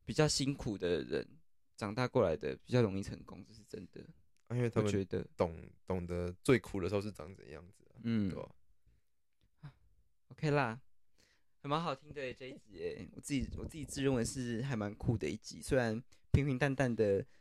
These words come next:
Speaker 1: 没有像我们其他集数讲一大堆笑话还是什么的，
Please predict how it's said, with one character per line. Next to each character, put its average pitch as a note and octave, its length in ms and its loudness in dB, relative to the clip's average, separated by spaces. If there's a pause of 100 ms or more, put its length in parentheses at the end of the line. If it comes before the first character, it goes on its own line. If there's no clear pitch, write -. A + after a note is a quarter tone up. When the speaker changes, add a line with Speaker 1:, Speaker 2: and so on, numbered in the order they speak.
(140)
Speaker 1:
没 D3+ 80 6
有 D3 100 10
像 C#3 280 6
我 A#2 60 4
们 A2+ 120 2
其 - 120 -2
他 C3+ 100 0
集 B2 140 -4
数 A#2 360 0
讲 G#2+ 260 -2
一 A2+ 40 -8
大 A#2 160 4
堆 A#2 320 6
笑 G#2+ 260 2
话 A#2 200 4
还 A2 120 0
是 G#2+ 120 -8
什 - 140 -12
么 D2+ 140 -12
的， - 180 -8